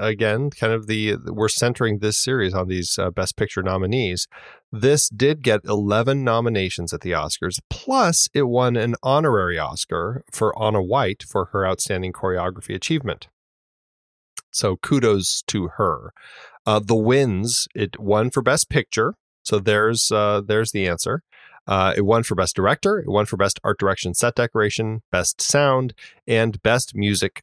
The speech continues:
Score of a Musical Picture, Original or Adaptation. The other nominations were Ron Moody for Best Actor in a Leading Role. He lost to Cliff Robertson for Charlie. Best Actor in a Supporting Role, uh, for Jack Wild, but he lost to Jack Albertson for The Subject Was Roses.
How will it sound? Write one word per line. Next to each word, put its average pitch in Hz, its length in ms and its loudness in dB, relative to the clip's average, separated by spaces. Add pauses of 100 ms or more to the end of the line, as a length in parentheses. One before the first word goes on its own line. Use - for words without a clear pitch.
Score 92 560 2
of 90 160 -2
a 87 60 -6
Musical 82 640 -4
Picture, - 580 -8 (280)
Original 92 680 0
or 85 340 0
Adaptation. 82 840 -6 (520)
The 107 160 -2
other 123 200 4
nominations 107 800 2
were 95 460 2
Ron 95 340 0
Moody 120 440 0
for 98 200 -2
Best 92 280 0
Actor 98 280 0
in 95 80 0
a 92 40 -2
Leading 90 280 -2
Role. 87 440 0
He - 100 -2
lost 90 280 0
to 101 80 -6
Cliff - 260 -4
Robertson 87 480 -2
for - 160 -6
Charlie. 82 640 -4 (400)
Best 104 200 2
Actor 98 320 2
in 90 60 0
a 85 60 -2
Supporting 151 480 0
Role, 87 340 0 (180)
uh, 92 140 -2
for 90 140 -4
Jack 85 260 -2
Wild, 95 480 2
but 87 140 -4
he 107 120 -4
lost 92 280 -2
to - 80 -12
Jack - 260 -2
Albertson 127 480 -2
for 131 140 -4
The 95 100 -6
Subject 87 400 -6
Was 92 180 -6
Roses. 92 520 -4